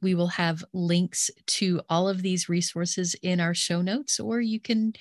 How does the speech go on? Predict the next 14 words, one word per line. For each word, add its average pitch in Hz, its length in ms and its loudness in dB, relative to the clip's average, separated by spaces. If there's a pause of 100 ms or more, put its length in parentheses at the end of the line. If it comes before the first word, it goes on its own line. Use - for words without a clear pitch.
(480)
give 208 140 6
us 202 160 0
a 196 40 -2
call 190 360 -2
and 175 260 2
we'll 175 140 -4
be 180 120 -2
happy 175 260 0
to 175 80 -2
provide 170 460 -2
that 175 180 -2
for 185 260 -6
you. 160 240 -2 (460)
Any 262 260 8